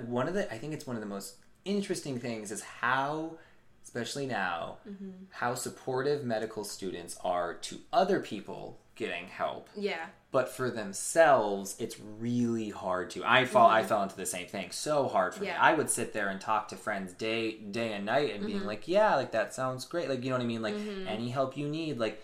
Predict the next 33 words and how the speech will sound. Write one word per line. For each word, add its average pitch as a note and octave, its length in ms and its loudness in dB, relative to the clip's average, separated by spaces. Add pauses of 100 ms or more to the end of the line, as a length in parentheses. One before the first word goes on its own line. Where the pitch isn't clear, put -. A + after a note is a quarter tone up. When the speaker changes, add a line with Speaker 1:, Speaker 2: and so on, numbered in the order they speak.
(240)
Speaker 1:
being A#2 220 -2
so A#2 180 -2
supportive B2 600 0
and G#2+ 140 -4
then G#2 140 -2
just G2 160 -6
completely A2 500 -4
ignore F2+ 420 -6 (180)
all F#2 140 -2
my F2+ 200 -2
Speaker 2:
<laughs> G#2 80 2
Speaker 1:
own A2+ 360 0
Speaker 2:
Yeah. F#3+ 240 -2
Speaker 1:
s-, - 220 -2
like, A2+ 200 4
s-, - 280 -8
like, A#2+ 200 -4
symptoms. A2+ 640 -2
Speaker 2:
Yeah. C#3 60 6
Speaker 1:
Like, A#2 260 10 (640)
so F3+ 140 6
it's, F3+ 120 4
I B2+ 180 -6
don't D3 100 -8
know, C3+ 80 -8
it's - 120 -8
so C3 80 -6
Speaker 2:
Yeah. B2 80 -6
Speaker 1:
interesting. - 360 -10
It's - 100 -12
just - 160 2
a A2+ 240 6 (100)
interesting, F#2+ 560 -8